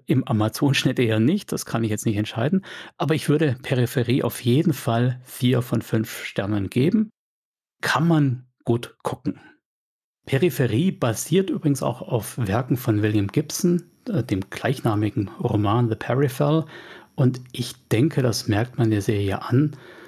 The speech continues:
ist an sich natürlich auch schon eine Sehensempfehlung, wenn da William Gibson dahinter steckt. Ja.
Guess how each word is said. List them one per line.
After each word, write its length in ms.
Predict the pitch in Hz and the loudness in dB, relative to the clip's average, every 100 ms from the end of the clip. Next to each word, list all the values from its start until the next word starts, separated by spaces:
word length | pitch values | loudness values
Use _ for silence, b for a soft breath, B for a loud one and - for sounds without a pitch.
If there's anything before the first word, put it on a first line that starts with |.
| B B - | B B -4
ist 180 | 123 - | -4 0
an 160 | 110 | 0
sich 320 | 101 123 120 | 2 0 0
natürlich 440 | - 98 - 104 - | 0 -2 0 -2 -2
auch 120 | 104 | -4
schon 180 | - 98 | 0 0
eine 100 | 95 | 0
Sehensempfehlung, 1200 | - 104 104 107 - - 98 - 98 101 101 98 | 0 2 2 0 -2 -2 -2 -2 -2 0 0 0
wenn 160 | 98 | 0
da 160 | 98 95 | 0 0
William 260 | 101 104 | 2 2
Gibson 300 | - - - | 0 -4 -2
dahinter 280 | 98 90 - | -2 -4 -6
steckt. 420 | - - - - - _ _ - | -8 -10 -16 -20 -20 _ _ -8
Ja. 160 | 110 | -8